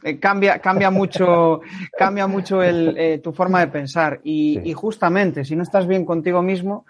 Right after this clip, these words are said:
Speaker 1: pues poco, puede que ayudes, pero no vas a ayudar de la misma forma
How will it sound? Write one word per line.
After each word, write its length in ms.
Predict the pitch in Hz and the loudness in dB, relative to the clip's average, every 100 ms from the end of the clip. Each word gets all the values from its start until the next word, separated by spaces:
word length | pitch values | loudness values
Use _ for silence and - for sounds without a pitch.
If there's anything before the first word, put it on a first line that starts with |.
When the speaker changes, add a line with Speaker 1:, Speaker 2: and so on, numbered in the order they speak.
| - - _ | -20 -20 _
Speaker 1:
pues 200 | 170 143 | -2 -2
poco, 760 | - 190 - 180 170 156 139 - - - _ _ _ _ - | 0 -2 2 2 4 2 0 -8 -20 -20 _ _ _ _ 2
puede 220 | 220 202 | 4 4
que 80 | 180 | 4
ayudes, 580 | 175 226 170 147 - _ _ _ | 4 2 2 0 -6 _ _ _
pero 540 | - 156 160 160 156 - | 0 2 4 2 0 -4
no 300 | 160 175 180 | -4 0 2
vas 220 | 190 190 | 2 2
a 40 | |
ayudar 380 | 180 175 170 180 | -2 0 0 2
de 60 | 170 | 2
la 100 | 165 | -2
misma 260 | 165 165 151 | -4 -6 -2
forma 480 | 185 180 185 196 | 0 0 -2 -6